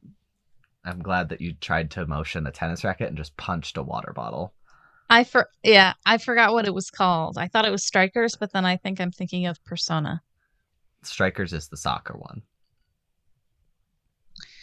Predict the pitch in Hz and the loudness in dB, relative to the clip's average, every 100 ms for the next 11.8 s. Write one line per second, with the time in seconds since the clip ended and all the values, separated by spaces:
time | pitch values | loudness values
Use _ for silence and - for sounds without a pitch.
0 | - - - _ 226 233 226 208 - 214 | -20 -20 -20 _ -8 -6 -6 -8 -4 -2
1 | 190 - 185 202 196 _ _ _ _ _ | -4 -6 -8 -8 -10 _ _ _ _ _
2 | _ _ _ _ _ 95 87 90 87 98 | _ _ _ _ _ -4 -2 0 -2 -2
3 | 87 - 78 80 123 127 - _ _ _ | -4 -4 -6 -6 -8 -10 -16 _ _ _
4 | _ _ _ _ _ _ _ _ _ _ | _ _ _ _ _ _ _ _ _ _
5 | _ _ _ _ _ _ _ - 214 220 | _ _ _ _ _ _ _ -4 -2 -2
6 | 196 196 175 165 - _ - 220 226 240 | 0 0 2 -2 -6 _ 6 6 6 4
7 | 226 208 208 196 196 185 - - 180 175 | 2 4 2 4 2 2 -2 -4 -2 0
8 | 170 175 - - 170 180 175 180 170 165 | 0 0 -2 -2 0 0 0 0 2 0
9 | 160 156 - _ _ _ - - 175 175 | -2 -4 -10 _ _ _ -6 0 2 2
10 | 180 165 165 165 - 180 - - - - | 2 2 0 -2 -6 -8 -10 -10 -12 -16
11 | - _ - - 196 - - - | -18 _ -8 -6 -6 -8 -10 -18